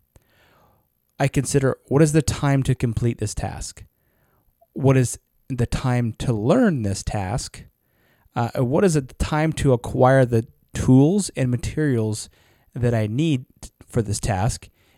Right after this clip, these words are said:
And then what is the possible time that I will spend maintaining these tools?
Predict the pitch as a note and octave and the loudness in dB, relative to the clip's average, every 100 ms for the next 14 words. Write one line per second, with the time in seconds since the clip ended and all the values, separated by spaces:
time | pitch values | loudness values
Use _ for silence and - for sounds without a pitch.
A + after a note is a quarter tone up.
0 | - D3 D3 C#3+ A3 F3 D#3 - C3+ E3+ | -4 2 4 4 4 4 2 0 2 2
1 | - C3+ C3 - D#3+ D#3 C#3 B2 B2+ B2+ | 2 0 0 0 0 0 2 0 0 -2
2 | - C3 B2 - _ - B2 C3+ E3+ G3+ | -2 -2 -2 -8 _ -8 -6 0 0 2
3 | C#3+ B2 - B2 A2+ - B2+ A#2+ A2 - | 0 0 0 -2 -2 -6 -2 0 -2 0
4 | B2+ F#2+ B1+ - - | 0 0 -4 -14 -16